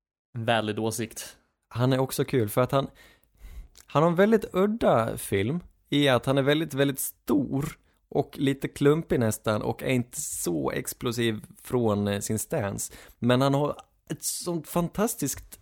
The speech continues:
Speaker 2: handarbete så att han vinner ändå. Och han vinner lika mycket som en sån som Chase Young, även om han spelar mot sämre motstånd eftersom han spelar i, är det Pac-twelve?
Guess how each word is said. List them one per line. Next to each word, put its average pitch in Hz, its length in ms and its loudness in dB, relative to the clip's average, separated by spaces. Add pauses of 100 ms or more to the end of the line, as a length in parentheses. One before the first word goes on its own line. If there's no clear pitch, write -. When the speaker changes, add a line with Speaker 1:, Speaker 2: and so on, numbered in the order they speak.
Speaker 2:
handarbete 202 960 2 (360)
så - 180 -2
att 156 100 0
han 175 120 4
vinner 185 300 6
ändå. 165 400 4
Och - 180 0
han 175 120 4
vinner 190 240 2
lika 165 240 4
mycket 156 320 0
som 135 340 0 (340)
en 151 100 2
sån 156 120 4
som 139 140 2
Chase 151 240 4
Young, 165 160 6
även 123 180 6
om 123 60 6
han 120 80 6
spelar 120 200 2
mot 117 140 2
sämre 123 220 6
motstånd 120 360 0
eftersom 104 280 -2
han 104 60 0
spelar 104 260 0
i, 101 260 0 (800)
är 101 60 -4
det 143 60 0
Pac-twelve? - 560 -2